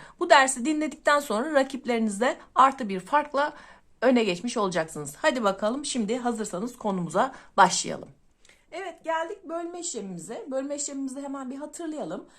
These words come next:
Diyeceksiniz ki, "Hocam, bölme işleminde ne var?" Ama matematikçilerin çoğunun yanlış yaptığı bir işlem türü. Dikkat etmemiz gerekiyor. Burada mesela basamak indirdiğimiz zaman buraya sıfır atmamız falan gerekiyor. Onları gözden kaçırıyorsunuz.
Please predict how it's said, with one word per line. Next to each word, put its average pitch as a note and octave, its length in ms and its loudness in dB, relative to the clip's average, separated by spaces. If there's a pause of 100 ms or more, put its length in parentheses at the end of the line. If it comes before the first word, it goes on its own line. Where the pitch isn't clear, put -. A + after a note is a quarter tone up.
(200)
Diyeceksiniz C#4 460 -10
ki, C#4+ 60 -12
"Hocam, A3 280 -6
bölme A3+ 220 -6
işleminde A3 420 -8
ne A3 140 -4
var?" A3 220 -8 (320)
Ama B3+ 400 -6
matematikçilerin A#3 640 -8
çoğunun A#3 360 -8
yanlış A#3 380 -8
yaptığı B3 460 -10 (100)
bir A#3+ 260 -12
işlem A#3 420 -8
türü. F#3+ 360 -10 (440)
Dikkat C4 340 -10
etmemiz E3 440 -12
gerekiyor. D#3+ 480 -10
Burada A3 300 -6
mesela G#3+ 580 -12 (120)
basamak G#3 520 -12
indirdiğimiz G3+ 640 -12
zaman F#3+ 360 -10
buraya G3 220 -12
sıfır G#3 300 -16
atmamız F#3+ 460 -14
falan F#3 340 -12
gerekiyor. D#3 540 -14 (340)
Onları G#3+ 320 -8
gözden A3 400 -10
kaçırıyorsunuz. G#3+ 840 -14